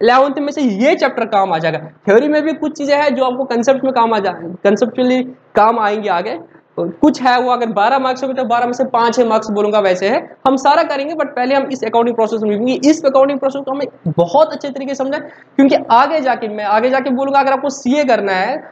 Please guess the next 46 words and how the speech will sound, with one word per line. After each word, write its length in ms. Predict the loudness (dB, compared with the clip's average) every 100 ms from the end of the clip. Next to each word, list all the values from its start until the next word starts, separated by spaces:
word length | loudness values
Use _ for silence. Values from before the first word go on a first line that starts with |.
| _
तो 80 | -2
सीए 340 | -2 2 4 6
में 360 | 4 2 -2 0
आप 240 | 0 0 0
इलेवंथ 260 | 2 2 0
के 140 | -4
बाद 100 | -4 -2
ट्वेल्थ 280 | -2 0 0
करोगे, 280 | -2 -2 -2
वहाँ 200 | 0 0
पे 140 | 0 2
भी 100 | 2
आपको 160 | 2
अकाउंटिंग 440 | 0 0 -2 -2 -2
में 80 | 0
काम 220 | 2 2
आएगा 240 | 0 0 -2
ये 160 | -2
अकाउंटिंग 320 | -2 -2 -4 0
प्रोसेस। 260 | 0 0 -4 -14 _ -2
फिर 120 | -2
सीए 300 | 2 2 4
का 120 | 2
फाउंडेशन, 500 | 2 2 4 2 0
वहाँ 220 | 0 0
पे 100 | 0
भी 100 | 2
आपको 220 | 2 2 -2
काम 300 | 0 -2 -2
आएगा। 200 | -4 -4
सीए 280 | -2 0 0
के 100 | 2 2
इंटर 220 | 4 4
में 160 | 4
भी 80 | 2
अकाउंटेंसी 460 | 2 2 0 2 2
है, 60 |
सीए 240 | 2 2 4
के 80 | 2
फाइनल 360 | 4 2 2
में 120 | 2 2
भी 100 | 2
अकाउंटेंसी 480 | 2 0 -2 -2
है, 120 | -2 2
फिर 120 | 4
आप 200 | 2